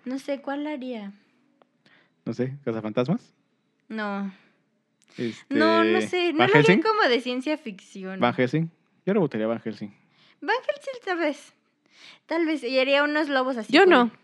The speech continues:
Speaker 2: ¿No?
Speaker 1: También.
Speaker 3: No, así como está Van Helsing es perfecta. No
Speaker 1: Es
Speaker 3: necesita
Speaker 1: que
Speaker 3: algo
Speaker 1: me,
Speaker 3: más.
Speaker 1: sí, me
Speaker 3: Me da
Speaker 1: gusta
Speaker 3: miedo que la
Speaker 1: mucho.
Speaker 3: caguen.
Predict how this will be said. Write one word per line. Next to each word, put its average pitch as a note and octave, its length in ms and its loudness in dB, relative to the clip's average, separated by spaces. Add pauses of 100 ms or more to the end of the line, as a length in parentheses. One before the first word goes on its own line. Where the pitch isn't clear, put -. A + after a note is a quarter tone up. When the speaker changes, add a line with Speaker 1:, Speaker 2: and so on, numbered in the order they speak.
(580)
Speaker 2:
¿No? B2 120 -2
Speaker 1:
También. F#3 300 -2
Speaker 3:
No, B3 340 0
así A#3+ 260 2
como D4 200 0
está A#3+ 200 2
Van B3 140 2
Helsing A3+ 280 -2
es G#3 80 -6
perfecta. F#3 480 -6 (200)
No G#3 120 -2
Speaker 1:
Es A3 60 0
Speaker 3:
necesita A#3 300 4
Speaker 1:
que G#3 60 8
Speaker 3:
algo G#3 80 8
Speaker 1:
me, G#3 60 6
Speaker 3:
más. G3+ 120 4
Speaker 1:
sí, F4 200 2 (120)
me F4 60 2
Speaker 3:
Me F4 120 4
da C4 60 10
Speaker 1:
gusta C4+ 40 8
Speaker 3:
miedo D4+ 280 10
que A#3+ 60 6
la A3+ 100 8
Speaker 1:
mucho. A3+ 120 2
Speaker 3:
caguen. A#3 360 6